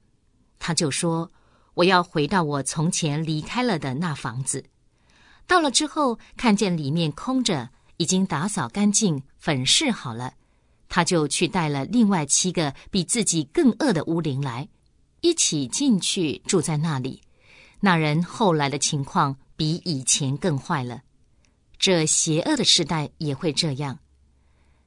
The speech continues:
耶稣还在对群众讲话的时候，他的母亲和弟弟站在外面，要找他讲话。有人告诉耶稣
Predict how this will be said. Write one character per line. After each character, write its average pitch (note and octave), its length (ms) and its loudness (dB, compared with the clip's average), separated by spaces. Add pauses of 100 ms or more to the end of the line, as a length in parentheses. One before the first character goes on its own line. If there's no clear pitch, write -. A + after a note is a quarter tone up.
(260)
耶 E4 120 4
稣 E4 240 0
还 F#3 160 -2
在 F3 200 -2
对 D#3+ 220 0
群 D3+ 260 -2
众 F3 200 0
讲 C3+ 200 -2
话 D#3+ 200 -2
的 C#3 80 -4
时 - 180 0
候， C#3 340 -4 (140)
他 - 140 -4
的 D#3 100 2
母 C#3 180 0
亲 E3 320 0
和 C#3 200 -4
弟 A3+ 200 0
弟 C#3+ 300 -2
站 D#3 180 -2
在 C#3 120 -6
外 C#3+ 200 -4
面， C#3 300 -4 (160)
要 D#3+ 240 4
找 B2+ 220 -2
他 C#3+ 160 -6
讲 B2 200 -2
话。 C3 300 -2 (680)
有 G3+ 100 6
人 A#3+ 180 6
告 C#4 160 2
诉 G3+ 140 0
耶 E3 180 2
稣 E3+ 340 -2